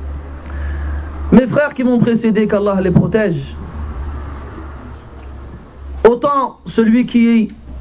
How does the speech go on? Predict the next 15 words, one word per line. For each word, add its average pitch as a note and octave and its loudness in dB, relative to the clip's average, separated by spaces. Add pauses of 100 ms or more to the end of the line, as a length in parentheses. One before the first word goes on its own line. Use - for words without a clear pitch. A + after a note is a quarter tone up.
(460)
vous F#3 8
a A#3 2
fait, A3+ 2
vous G3 4
a A3+ 2
fait A#3 0
savourer A3 2 (560)
l'écoute G3+ 2
du E3+ 4
Coran, G#3 0 (960)
qui - -2
se G#3+ 8
nomme G#3+ 4
Abdelhamid, G3 2 (1000)
autant C4 2